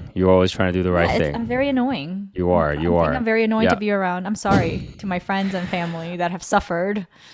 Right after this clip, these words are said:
Speaker 1: Well, I, I'm thank-, I'm thankful that at least one of us in this podcast is, uh, doesn't have loose morals,
Speaker 2: I
Speaker 1: so.
Speaker 2: find it hilarious and very telling,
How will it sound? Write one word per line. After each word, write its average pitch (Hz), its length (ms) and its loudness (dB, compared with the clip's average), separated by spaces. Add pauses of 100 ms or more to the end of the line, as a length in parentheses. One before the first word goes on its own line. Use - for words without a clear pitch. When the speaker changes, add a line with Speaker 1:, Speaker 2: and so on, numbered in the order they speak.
Speaker 1:
Well, 101 460 6 (220)
I, 110 140 0 (100)
I'm 110 80 2
thank-, 110 380 0
I'm 107 120 0
thankful 110 340 0
that 101 60 4
at 92 60 4
least 95 160 -2
one 95 160 -2
of 85 100 -2
us - 400 0
in 98 140 4
this 90 360 2
podcast 87 680 0
is, 85 480 0
uh, 82 180 6
doesn't 90 240 2
have 82 160 -2
loose 82 240 -2
morals, 73 340 -2
Speaker 2:
I 285 200 10
Speaker 1:
so. - 80 6
Speaker 2:
find 247 440 8
it 233 220 4
hilarious 180 640 -2
and 170 140 -8
very 226 220 0
telling, 226 800 0